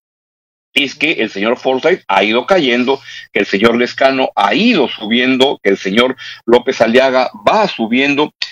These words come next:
que Urresti está como estancado en una línea que casi parece horizontal, y lo mismo le pasa a Verónica Mendoza. Está con una intención de votos, si ven,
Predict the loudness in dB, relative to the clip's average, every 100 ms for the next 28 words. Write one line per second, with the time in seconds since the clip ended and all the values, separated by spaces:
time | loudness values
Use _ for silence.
0 | -10 0 2 4 4 2 0 0 -2 -2
1 | -4 -4 -2 0 -2 0 0 0 -2 0
2 | -2 0 0 2 4 4 2 0 0 -2
3 | -2 -2 -6 -20 _ 0 0 2 -2 -2
4 | 0 0 0 -2 -2 -2 -4 -4 -2 0
5 | 0 0 2 2 -2 -10 -20 -4 0 0
6 | 0 0 0 0 0 -2 0 0 0 2
7 | 2 2 2 0 0 2 0 2 0 0
8 | -8 -10 _ -10 -6 -4 -2 0 2 0
9 | -2 0 2 0 0 -4 -4 -2 0 2
10 | 0